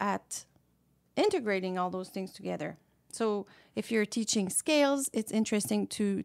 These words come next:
teach the theory behind scales, you know, that it's understanding that it's a pattern of tones and semitones, that you can start on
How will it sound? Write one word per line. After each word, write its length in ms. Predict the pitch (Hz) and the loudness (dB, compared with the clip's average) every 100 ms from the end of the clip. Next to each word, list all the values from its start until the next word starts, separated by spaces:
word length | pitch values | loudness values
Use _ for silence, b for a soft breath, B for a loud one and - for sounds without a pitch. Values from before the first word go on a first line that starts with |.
| _ | _
teach 340 | - 214 - - | -4 -4 -2 -2
the 120 | 196 | -4
theory 420 | - 311 247 220 | 2 2 4 2
behind 420 | 202 208 208 196 | 0 0 2 0
scales, 560 | - 220 208 202 202 - b b b b b | -2 0 2 0 -2 -8 b b b b b
you 120 | 214 214 | -4 0
know, 360 | 202 202 208 - | 2 2 -2 -4
that 240 | 208 185 | -2 -2
it's 360 | 190 - - - - b b b b b - | -4 -6 -12 -12 -16 b b b b b 0
understanding 680 | 226 214 - 214 208 208 202 | 0 0 -2 -2 0 0 -2
that 160 | 196 | -2
it's 280 | 196 - - | -2 -6 -4
a 240 | 196 185 180 | -2 -2 0
pattern 480 | 226 226 214 202 202 | 6 8 8 6 4
of 320 | 196 185 - | 2 0 -4
tones 300 | - 196 196 | 0 2 2
and 120 | 190 | -2
semitones, 880 | 185 190 196 - 196 196 196 202 - B B B B B - | -2 -2 -2 0 2 2 2 -2 -6 B B B B B 0
that 220 | 208 196 _ - - | 2 2 _ -20 -10
you 180 | 196 208 | -4 -2
can 260 | 202 196 | 0 0
start 300 | 190 - 196 | 0 2 4
on 80 | 190 | 4